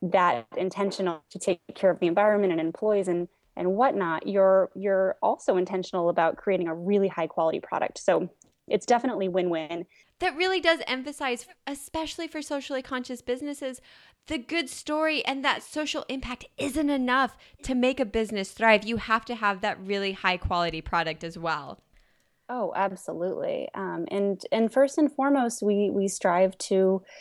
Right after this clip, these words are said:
Speaker 1: to create superior products. We want our product to be beautiful. We want it to be useful. We want it to be memorable, to be, you know, that is long lasting and turns into an heirloom. That's our first focus. And then the impact, because without the sus-,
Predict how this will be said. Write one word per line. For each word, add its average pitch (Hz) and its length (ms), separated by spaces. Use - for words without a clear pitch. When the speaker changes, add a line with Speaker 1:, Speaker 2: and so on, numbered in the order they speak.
Speaker 1:
to 196 120
create 196 400
superior 190 520
products. 185 560
We 196 80
want 175 200
our 175 80
product 170 400
to 190 100
be 185 120
beautiful. 202 560
We 196 100
want 180 200
it 180 100
to 190 140
be 185 80
useful. 180 600
We 180 100
want 175 180
it 175 80
to - 80
be 196 120
memorable, 175 600
to - 100
be, 175 100
you 190 60
know, 170 200
that - 160
is 180 200
long 208 280
lasting 190 440
and 175 100
turns 190 300
into 185 240
an 190 80
heirloom. 175 560
That's 190 240
our 208 100
first - 500
focus. 180 600
And 196 180
then 190 140
the 190 140
impact, 170 600
because 185 300
without 196 640
the 190 100
sus-, - 420